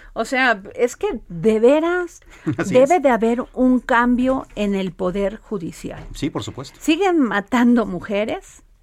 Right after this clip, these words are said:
Speaker 1: siguen quedándose las carpetas en manos de los ministerios públicos sin accionar nada.
Speaker 2: Así es.
Speaker 1: Este, me dio mucho gusto que el ministro presidente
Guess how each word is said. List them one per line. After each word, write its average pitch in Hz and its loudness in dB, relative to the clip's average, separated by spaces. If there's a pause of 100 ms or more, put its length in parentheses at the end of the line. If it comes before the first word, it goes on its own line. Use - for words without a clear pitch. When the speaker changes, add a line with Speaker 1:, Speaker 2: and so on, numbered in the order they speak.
(140)
Speaker 1:
siguen 302 0
quedándose 226 -2
las 185 -6
carpetas 185 -6
en 190 -8
manos 220 -2
de 190 -10
los 175 -14
ministerios 196 -10
públicos 214 -10
sin 185 -10
accionar 190 -12
nada. 190 -12 (100)
Speaker 2:
Así 110 -4
es. 135 -12 (300)
Speaker 1:
Este, 208 -4
me 214 -4 (100)
dio 285 0
mucho 277 -2
gusto 240 -4
que 185 -2
el 185 -4
ministro 208 -2
presidente 190 -4